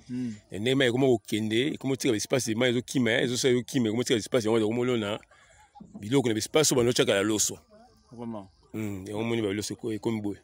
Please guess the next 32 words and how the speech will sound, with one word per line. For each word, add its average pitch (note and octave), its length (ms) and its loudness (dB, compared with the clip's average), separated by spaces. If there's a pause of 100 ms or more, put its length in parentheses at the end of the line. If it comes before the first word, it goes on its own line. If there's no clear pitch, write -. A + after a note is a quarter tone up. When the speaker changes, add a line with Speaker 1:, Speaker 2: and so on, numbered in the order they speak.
Speaker 1:
Maintenant, F#3 220 2
par F#3+ 140 -2
rapport A3+ 200 4
à A3+ 60 10
l'époque, F3+ 340 6
quand D3+ 240 4
on D3 140 -2
continue D3+ 400 -2
toujours B2+ 220 -6
dans B2+ 60 -4
l'époque, A#2+ 300 -2
quand B2+ 200 -4
on C3+ 40 -2
met B2+ 80 0 (100)
moins A#2+ 160 -2
lisolo A2+ 280 -6
mwa A#2+ 120 -4
muke, G#2 360 -4
eh, D#3+ 380 2
tozonga C3 300 -4
mwa A#2+ 140 -2
nsima. A2+ 460 -4 (380)
Eh, B2+ 100 2
l'époque, C#3 360 2
quand D#3+ 240 2
on C#3+ 180 0
a F#3+ 40 4
loué D#3 520 4
un A2+ 60 2
terrain, C3 600 -2
ou C3+ 80 -6
bien F3+ 440 2